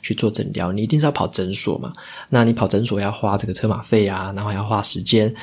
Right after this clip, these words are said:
甚至你还要跟医生可能提早很，很久之前就要预约好了。那这样子的一个过程是很，算是很烦人的，那有时候会是很不方便，甚至你要，还要多花很多的这个时间在上面。那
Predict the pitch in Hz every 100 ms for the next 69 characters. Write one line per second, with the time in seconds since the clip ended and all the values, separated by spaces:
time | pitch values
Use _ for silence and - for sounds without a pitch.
0 | - - 123 113 107 101 98 107 104 120
1 | 110 - 113 117 - 98 - 101 90 101
2 | 95 104 - 110 123 107 110 - 104 107
3 | 117 107 101 98 - - - - - -
4 | - 147 180 170 - 104 110 107 131 104
5 | 98 98 - 107 131 - 98 90 - -
6 | - 120 - 101 98 110 107 - - -
7 | - - 107 87 104 101 110 104 - -
8 | 113 107 104 110 107 101 107 92 101 -
9 | 104 - 101 101 98 123 98 95 95 98
10 | 98 85 - 82 104 95 - 104 98 101
11 | - - - - - 143